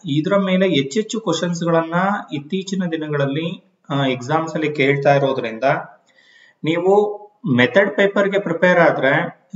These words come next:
general ಅಲ್ಲಿ ಬರ್ತಕ್ಕಂತಹ, ಅಂದ್ರೆ ಜಿ K paper ಅಲ್ಲಿ ಬರ್ತಕ್ಕಂತಹ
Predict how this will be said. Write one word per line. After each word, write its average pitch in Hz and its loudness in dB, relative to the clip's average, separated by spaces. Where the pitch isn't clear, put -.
general 143 2
ಅಲ್ಲಿ 185 2
ಬರ್ತಕ್ಕಂತಹ, 160 -2
ಅಂದ್ರೆ 180 2
ಜಿ 151 -2
K 185 0
paper 180 -4
ಅಲ್ಲಿ 165 2
ಬರ್ತಕ್ಕಂತಹ 151 -4